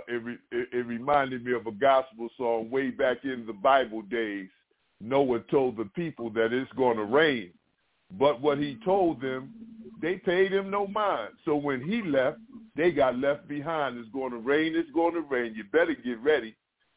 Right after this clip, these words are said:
and bear this in mind." God showed Noah the rainbow sign. It won't be water, but fire next time. And so, stop it, Brother Rudolph, bringing that kind of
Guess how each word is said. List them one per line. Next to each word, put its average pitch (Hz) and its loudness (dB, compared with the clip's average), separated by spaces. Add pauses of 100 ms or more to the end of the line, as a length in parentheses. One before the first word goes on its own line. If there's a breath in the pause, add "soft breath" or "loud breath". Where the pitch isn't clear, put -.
and 113 -6
bear 139 4
this 123 0
in 117 -4
mind." 127 2 (680)
God 131 4
showed 127 -2
Noah 127 -2
the 113 -8
rainbow 117 -2 (100)
sign. 117 2
It 110 -8
won't 120 -6
be 113 -4
water, 117 2 (560)
but 101 0
fire 120 4
next 101 -10 (100)
time. 92 -2
And 92 -14 (100)
so, 101 -4 (540)
stop 151 4
it, 110 -8
Brother 117 -2
Rudolph, 113 -2
bringing 113 -8
that 113 -4
kind 110 -2
of 107 -14